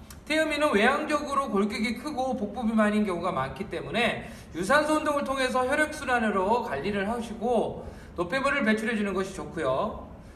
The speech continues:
어, 콜레스테롤이 많은 육류는 가급적으로 피하는 것이 좋겠죠.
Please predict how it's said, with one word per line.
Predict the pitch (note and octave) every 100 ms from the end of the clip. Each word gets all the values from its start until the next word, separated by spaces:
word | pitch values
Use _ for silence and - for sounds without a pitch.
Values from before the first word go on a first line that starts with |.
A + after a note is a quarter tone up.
| -
어, | - A#2+ B2
콜레스테롤이 | C4 D#4 E4 D#4+ D#4 A#3
많은 | D#3+ G3+ A#3+ - - - -
육류는 | - E3+ F#3 G#3
가급적으로 | G#3+ - G3 A#3 G#3 G3
피하는 | B3 C4
것이 | A3 -
좋겠죠. | - C3+ - F#3+ - -